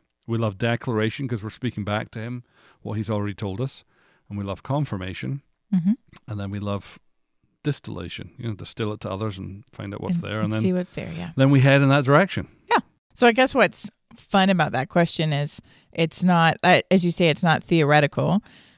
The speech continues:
Speaker 1: No,
Speaker 2: Um,
Speaker 1: very much
Speaker 2: and
Speaker 1: not.
Speaker 2: we're actually walking out exactly that process right now. So those of you that are, you know, listening or watching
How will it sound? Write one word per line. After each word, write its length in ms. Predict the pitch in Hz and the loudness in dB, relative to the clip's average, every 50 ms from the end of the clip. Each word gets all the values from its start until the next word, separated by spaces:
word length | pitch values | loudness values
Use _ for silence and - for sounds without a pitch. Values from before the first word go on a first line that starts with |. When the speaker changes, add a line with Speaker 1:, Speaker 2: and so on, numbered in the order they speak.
| _ - | _ 0
Speaker 1:
No, 100 | 117 - | 4 6
Speaker 2:
Um, 540 | 160 170 151 147 151 147 143 143 147 156 - - - | 6 6 6 6 4 4 2 -2 -4 -6 -6 -6 -4
Speaker 1:
very 140 | 117 110 | -2 0
much 80 | 107 175 | 4 4
Speaker 2:
and 240 | 180 180 175 170 175 | 6 6 6 4 4
Speaker 1:
not. 120 | 175 - 143 | 2 0 2
Speaker 2:
we're 140 | 160 185 | 6 6
actually 500 | 185 180 180 180 - - - 180 165 156 | 8 8 6 4 2 -2 -2 -2 -2 -2
walking 560 | 147 156 160 156 170 160 165 170 - 175 170 156 | -2 -2 0 2 4 4 4 2 0 -2 -2 0
out 160 | 143 151 147 | 0 0 -2
exactly 640 | 147 156 156 160 165 156 143 147 - - - 160 147 | -4 -6 -8 -4 -2 0 0 0 -2 -4 -4 -4 -4
that 400 | 151 147 147 - - - - - _ _ _ _ _ _ _ _ _ _ _ _ _ _ | -2 -2 -2 -2 -4 -6 -10 -16 _ _ _ _ _ _ _ _ _ _ _ _ _ _
process 440 | - - 147 160 - - 143 143 - | 0 2 2 2 2 0 -2 -2 -2
right 140 | 147 139 151 | -4 -2 0
now. 180 | 196 233 208 175 | 2 2 4 4
So 360 | - - 196 175 160 156 151 | 4 4 6 6 6 4 2
those 320 | 156 - - 180 180 180 | 0 2 2 2 2 2
of 60 | 185 | 0
you 100 | 170 156 147 | -2 -2 0
that 160 | 151 143 139 | 0 0 0
are, 260 | 135 120 135 143 151 - _ - | 0 -2 -4 -6 -8 -12 _ -6
you 100 | - 165 | -4 -2
know, 120 | 147 147 | -2 0
listening 420 | 151 170 190 190 - 214 214 196 | 2 2 2 4 6 6 6 6
or 120 | 170 139 135 | 6 4 4
watching 760 | 139 156 175 190 190 - - 202 196 196 190 190 196 202 220 | 4 6 6 4 4 2 0 0 2 2 2 0 0 -2 -4